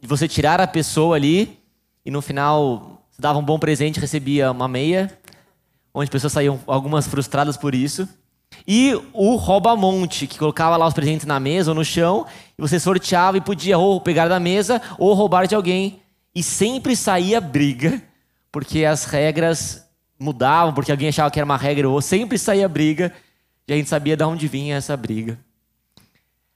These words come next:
Alguns costumes, como pessoas que chegam atrasadas no Natal, e os mais pontuais.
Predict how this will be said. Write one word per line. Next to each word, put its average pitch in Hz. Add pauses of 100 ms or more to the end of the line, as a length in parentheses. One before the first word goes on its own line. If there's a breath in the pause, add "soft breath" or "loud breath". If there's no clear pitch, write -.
(100)
Alguns 208
costumes, 240
como 220
pessoas 208
que 208
chegam 196
atrasadas 175
no 156
Natal, 165 (320)
e 135
os 135
mais 151
pontuais. 143